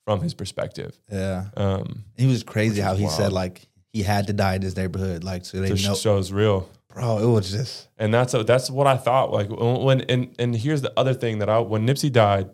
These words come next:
Speaker 1: this is how I took it as, like, a fan and as being, like, a spiritual person. I took it as, and this is kinda what his mom was saying too in interviews after the fact, was he did his job.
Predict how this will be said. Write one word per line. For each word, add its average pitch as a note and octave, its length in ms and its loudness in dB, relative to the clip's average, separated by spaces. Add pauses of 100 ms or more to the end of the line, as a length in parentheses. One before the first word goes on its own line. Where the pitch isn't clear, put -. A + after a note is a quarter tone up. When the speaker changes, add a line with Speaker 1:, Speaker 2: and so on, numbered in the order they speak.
(120)
Speaker 1:
this A#2+ 180 -4
is A#2+ 80 -6
how G#2 160 2
I G2+ 100 0
took F#2+ 260 -6
it F#2+ 200 -12 (480)
as, G#2 200 2
like, G2+ 80 0
a G2+ 60 -2
fan A2+ 460 2
and G#2+ 120 -2
as F#2+ 100 -2
being, G#2 180 0
like, G2+ 120 0
a G2 40 -8
spiritual G#2 320 -2
person. G2 380 0 (300)
I B2+ 140 6
took C3 280 2
it A#2 200 2
as, G2+ 680 2 (340)
and A2 140 4
this B2+ 120 2
is E3 80 -2
kinda C#3 220 4
what A#2+ 160 4
his G2 80 4
mom G#2 300 4
was G#2 100 2
saying G2 240 2
too G#2+ 200 0
in G2 100 2
interviews G2+ 440 2
after G2+ 240 -2
the G2+ 80 -2
fact, G2 400 -2 (320)
was G2 440 2 (920)
he B2 80 4
did B2 200 6
his G2 100 4
job. F#2 460 -2